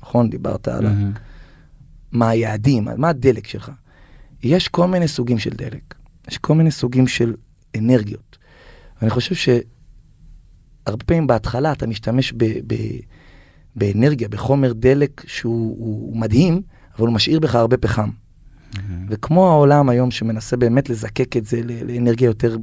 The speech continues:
Speaker 1: ירוקה, לחשמל, שתצליח להביא את אותה אנרגיה, אולי אפילו יותר,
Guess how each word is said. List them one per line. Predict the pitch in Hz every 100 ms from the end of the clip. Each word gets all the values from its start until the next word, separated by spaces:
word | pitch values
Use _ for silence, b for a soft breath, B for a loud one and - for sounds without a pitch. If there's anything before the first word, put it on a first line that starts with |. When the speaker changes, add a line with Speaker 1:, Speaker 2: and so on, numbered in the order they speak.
| -
Speaker 1:
ירוקה, | 120 113 117 - 117 104
לחשמל, | 107 107 - 127 117 107 B B B B B
שתצליח | - 147 - 226
להביא | 185 208
את | 175
אותה | - 208 226
אנרגיה, | 214 208 170 110
אולי | - 139
אפילו | 147 180 185
יותר, | 151 - 208